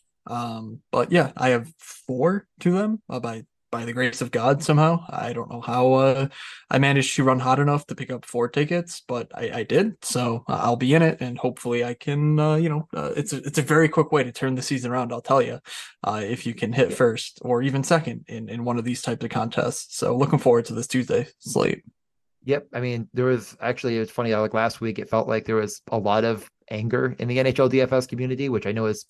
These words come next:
Speaker 2: very niche. So it's not like it's a lot of noise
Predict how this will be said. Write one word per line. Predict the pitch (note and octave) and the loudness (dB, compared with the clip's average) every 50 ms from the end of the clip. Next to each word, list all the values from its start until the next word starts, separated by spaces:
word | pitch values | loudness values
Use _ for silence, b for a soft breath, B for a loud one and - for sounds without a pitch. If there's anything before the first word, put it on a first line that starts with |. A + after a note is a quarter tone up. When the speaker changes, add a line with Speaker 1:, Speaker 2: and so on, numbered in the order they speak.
| - G2+ | -8 -2
Speaker 2:
very | A2 G#2+ G#2+ G#2+ G2+ G2 F#2+ - _ _ - | 0 0 2 2 0 -2 -4 -8 _ _ -14
niche. | - G#2 G2 G2+ G#2 - - - | -10 -6 -6 -6 -6 -8 -10 -12
So | - G#2+ G#2+ | -10 -8 -8
it's | - - | -8 -6
not | A2+ G#2 - - | -6 -6 -4 -4
like | - A2 - | -6 -6 -6
it's | A2 A2+ - - - | -8 -8 -10 -12 -8
a | - A2 | -4 0
lot | G#2+ A#2 A#2 A2+ | 2 2 4 2
of | A2 G#2 A2 G#2 - _ - | 2 0 -2 -8 -8 _ 0
noise | C3 D3 D3 C3+ B2+ B2+ | 2 4 4 4 4 2